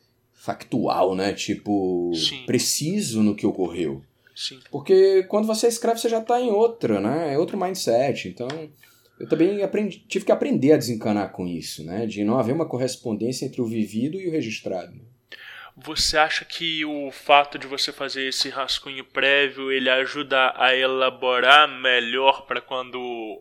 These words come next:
Speaker 2: é, é, quando você for de fato registrar no papel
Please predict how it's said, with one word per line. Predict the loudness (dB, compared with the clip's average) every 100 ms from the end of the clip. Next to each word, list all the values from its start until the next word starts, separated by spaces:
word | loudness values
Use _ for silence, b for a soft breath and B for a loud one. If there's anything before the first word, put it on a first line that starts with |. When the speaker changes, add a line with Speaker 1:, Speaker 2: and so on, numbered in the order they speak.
| -8
Speaker 2:
é, | -6 -4 -2 -2
é, |
quando | -4 -10
você | -10 -10
for | -12
de | -4
fato | -4 -4
registrar | -6 -4 -2 -4 2 6 4 2 _ _ _ _ -20 -16
no | -6
papel | -4 0 0 0